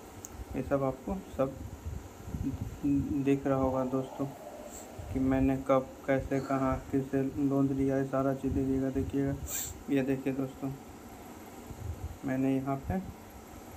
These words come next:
एक लाख पाँच हज़ार रुपया लोन दिया एक दिसंबर दो हज़ार इक्कीस को लिया है, मैंने लिया हुआ हूँ दोस्तों। ये सब सारा चीज़ कैसे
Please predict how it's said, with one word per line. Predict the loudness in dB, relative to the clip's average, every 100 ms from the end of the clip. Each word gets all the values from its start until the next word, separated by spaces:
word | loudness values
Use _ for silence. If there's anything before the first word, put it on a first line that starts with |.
| -16 -16 -14 -14 -8 -2 0
एक | 0 4
लाख | 4 4 0 2
पाँच | 2 2
हज़ार | 2 4
रुपया | 2 2 2
लोन | 2 2
दिया | 2 2
एक | 0 0
दिसंबर | -2 0 0 0
दो | 0 2
हज़ार | 2 0
इक्कीस | 0 -2 -2 -4
को | 0
लिया | 2 0 0
है, | -4 -10 -16 -14 -14 -14 -12 0
मैंने | 2 4
लिया | 4 4 4
हुआ | 2 2
हूँ | 0 -2 -2
दोस्तों। | -4 -8 -12 -4 -2
ये | -2
सब | -6 -6 -16 -12 -12 -12 -14 -16 -16 -10 2
सारा | 4 2
चीज़ | 0 -4 -6 -14 -8 0
कैसे | 2 4 4